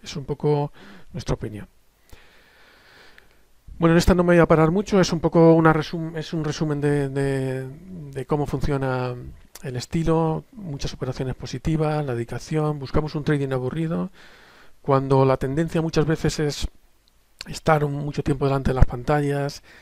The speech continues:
estar atentos si viene un earning, la noticia, si publica la Fed la noticia de no sé qué leches,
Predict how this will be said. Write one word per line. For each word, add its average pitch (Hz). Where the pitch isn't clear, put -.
estar 131
atentos 131
si 135
viene 123
un 123
earning, 147
la 135
noticia, 127
si -
publica 127
la 120
Fed 127
la 123
noticia 123
de 120
no 120
sé -
qué 131
leches, 165